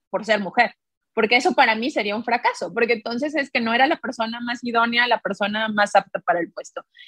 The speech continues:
Y, y eso en la organización siempre ha estado claro, ¿no? Que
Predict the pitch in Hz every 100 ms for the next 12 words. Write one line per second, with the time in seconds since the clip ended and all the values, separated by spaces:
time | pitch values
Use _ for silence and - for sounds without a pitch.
0 | - 254 285 - 302 370 427 440 254 233
1 | 226 214 233 247 247 240 240 - 208 202
2 | 180 - 170 208 277 214 202 190 185